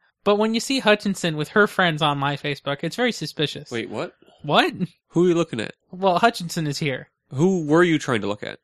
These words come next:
Speaker 1: Well, nobody. I just, I, she's one of my friends on Facebook, but it's
Speaker 2: Yeah?
Speaker 1: weird to see her engaging with humans in such a way.
Speaker 2: Are they all English teachers in that picture?
Speaker 1: Doubt it.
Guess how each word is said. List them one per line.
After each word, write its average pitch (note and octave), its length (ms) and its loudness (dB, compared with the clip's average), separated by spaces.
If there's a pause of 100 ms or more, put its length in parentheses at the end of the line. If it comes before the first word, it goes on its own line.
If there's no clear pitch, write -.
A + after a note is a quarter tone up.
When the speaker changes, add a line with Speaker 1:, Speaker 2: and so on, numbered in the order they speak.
(120)
Speaker 1:
Well, F3+ 100 -2
nobody. F#3+ 460 4
I D3+ 220 2
just, D#3+ 400 -4
I, E3 260 -2
she's F3+ 220 -2
one F#3 120 2
of F3 40 0
my E3+ 100 4
friends F3+ 300 0
on D#3 80 -2
Facebook, G3 440 -2
but F#3 120 -2
it's E3+ 100 2
Speaker 2:
Yeah? D3+ 80 0
Speaker 1:
weird A3+ 440 -2
to G3 60 -4
see G3+ 300 -4
her F#3 340 0
engaging D#3+ 540 0
with D3 140 -4
humans C#3+ 600 -4 (480)
in F3 200 -2
such - 220 0
a D3+ 60 -2
way. D3 300 -2 (500)
Speaker 2:
Are - 80 -8
they A2+ 120 -2
all A#2 260 2
English B2+ 280 -6
teachers D3 440 -8
in C#3+ 60 -10
that C3+ 140 -8
picture? C#3+ 260 -8
Speaker 1:
Doubt C3 260 -4
it. B2+ 140 -14